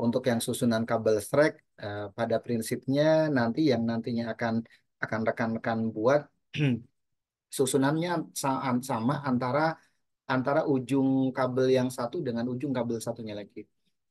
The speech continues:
Eh, nanti urutannya ketika, eh, rekan-rekan sudah mengelupas kabel jaringannya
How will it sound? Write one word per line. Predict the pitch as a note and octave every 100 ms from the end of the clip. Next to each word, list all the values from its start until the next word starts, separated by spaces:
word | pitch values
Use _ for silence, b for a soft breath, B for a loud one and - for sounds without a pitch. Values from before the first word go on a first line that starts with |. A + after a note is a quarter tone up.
| -
Eh, | G#2+ G#2+ G#2+ G#2
nanti | A2+ A#2 D#3
urutannya | C#3 C3 B2 A#2+ D3
ketika, | D3 A#2+ B2 A#2 A2+ A#2
eh, | - _ A#2 A2 A2+
rekan-rekan | - - A2+ A2+ A2+
sudah | C#3 B2 A#2
mengelupas | A#2 A#2+ A#2+ A2 C#3 D3 - - _ - -
kabel | A#2 A2+ A#2 A#2+
jaringannya | A#2+ B2 A#2 A2+ G#2 B2+